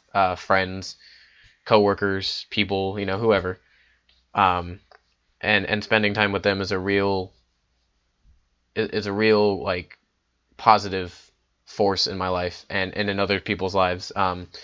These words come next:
and in other type twos lives, uh, according to these results. Um, this one I wasn't really sure how to interpret,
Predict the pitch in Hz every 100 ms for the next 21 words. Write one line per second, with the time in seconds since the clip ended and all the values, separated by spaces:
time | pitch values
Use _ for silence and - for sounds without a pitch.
0 | - - - _ _ _ _ - 101 95
1 | 95 92 98 92 95 101 - 92 90 90
2 | 87 - - - _ _ _ - 95 -
3 | 101 92 90 98 90 90 87 87 87 -
4 | - _ _ _ _ _ _ _ _ -
5 | 104 98 92 90 92 _ _ _ _ _
6 | _ _ _ _ _ _ _ _ - 117
7 | 147 175 175 135 131 131 113 117 101 -
8 | 107 113 113 110 _ _ _ _ - _
9 | - 113 117 117 101 95 - 107 120 113